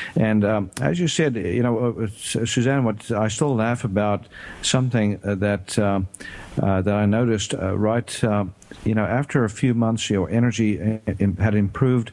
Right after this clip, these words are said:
and you were feeling great even before the sia. And you,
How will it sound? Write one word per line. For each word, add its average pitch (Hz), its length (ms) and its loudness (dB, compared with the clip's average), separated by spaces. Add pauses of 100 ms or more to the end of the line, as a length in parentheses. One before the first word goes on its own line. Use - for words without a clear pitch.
(400)
and 104 160 4
you 101 60 4
were 101 60 2
feeling 113 240 2
great 107 260 0
even 120 340 0
before 113 280 0
the 107 140 2
sia. 110 360 2 (480)
And 104 240 4
you, 110 100 2